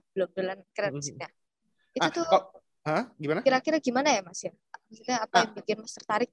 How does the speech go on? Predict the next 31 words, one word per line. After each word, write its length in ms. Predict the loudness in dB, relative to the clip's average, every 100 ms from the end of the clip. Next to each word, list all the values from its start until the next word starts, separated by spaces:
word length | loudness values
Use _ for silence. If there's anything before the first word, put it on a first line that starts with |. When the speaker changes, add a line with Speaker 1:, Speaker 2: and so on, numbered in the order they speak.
| _
Speaker 1:
gitu? 160 | -20 _ _ _ _
Speaker 2:
Nah, 180 | 2 2
ini 160 | 4 2
Mike-, 360 | 2 0 0
Michael 340 | -2 0 4 6
udah 120 | 6
nongol 280 | 6 6 6
mukanya. 300 | 6 4 6
<laughs> 720 | 6 8 8 8 8 10 10
Speaker 1:
Iya. 420 | 10 8 6 6 4 2 4 4 0 _ _ _ _ _ _ -12 -10 -10 4
Speaker 2:
Ya, 140 | 6
jadi 160 | 6 8
kalau, 240 | 8 8 6 -10 0
kalau 200 | 6 8
dunia 240 | 8 4
custom 400 | 6 4 4 2
sebenarnya 400 | 4 2 6 8
memang 320 | 8 6 2 6
dolanan 320 | 8 8 6
keren 160 | 2
juga 240 | 2 4 4
tadinya 320 | 4 4 4
awalnya 320 | 8 8 6
bergerak 400 | 2 0 0 2
dari 160 | 4 2
custom 400 | 2 -2 0 2
ya, 160 | 2 2
customizer 540 | -2 -2 -2 0 0
mainan 320 | 0 0 0 0
gitu 280 | 2
ya. 40 | 2